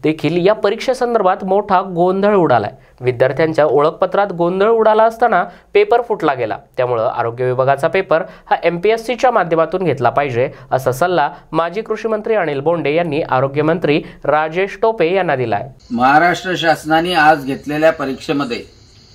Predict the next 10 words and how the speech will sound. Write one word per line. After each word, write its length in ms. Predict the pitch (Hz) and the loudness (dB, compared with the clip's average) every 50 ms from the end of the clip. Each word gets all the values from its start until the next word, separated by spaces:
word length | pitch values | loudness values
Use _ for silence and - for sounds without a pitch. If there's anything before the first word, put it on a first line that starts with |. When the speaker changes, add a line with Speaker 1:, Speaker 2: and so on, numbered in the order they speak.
| - | 0
Speaker 2:
आरोग्य 340 | 110 123 147 165 160 160 190 | 2 4 4 4 2 0 0
विभागाचा 800 | 185 175 160 143 160 160 160 156 160 160 156 156 - 175 180 185 | 0 0 2 4 6 6 6 6 4 4 2 2 2 2 2 2
पेपर 520 | 185 - 147 135 131 - - 156 165 160 120 - - - - _ - _ _ _ _ _ _ - - | 2 0 -6 -6 -6 -4 0 2 2 2 0 -2 -8 -20 -20 _ -20 _ _ _ _ _ _ -10 -6
संपूर्णतः 600 | 147 143 143 127 151 160 165 170 170 151 190 190 | -4 -4 -2 -2 0 0 0 0 0 2 2 2
फुटला, 380 | - 143 151 113 110 120 104 - - - - - - - - - _ - - _ _ _ - - - - | 2 0 -4 -6 -6 -8 -8 -8 -10 -16 -20 -20 -20 -20 -20 -20 _ -20 -20 _ _ _ -20 -20 -12 -6
म्हणजे 520 | 131 143 151 151 160 185 196 202 214 214 - - - - | -2 -2 0 0 2 2 2 2 2 0 -4 -10 -6 0
एक 380 | 175 202 226 247 247 - - | 2 4 4 4 2 0 -2
लाखामध्ये 760 | 202 185 170 160 - 170 175 175 170 165 160 127 127 120 101 - - - - _ _ _ _ _ _ - - - - - - - - | 0 0 0 0 0 0 0 0 0 0 -2 -2 -4 -6 -6 -10 -14 -20 -20 _ _ _ _ _ _ -20 -20 -20 -20 -20 -14 -6 0
आ, 160 | 127 127 123 | 2 2 2
की 360 | 123 - - 170 202 208 | 0 -4 -8 -6 -4 -4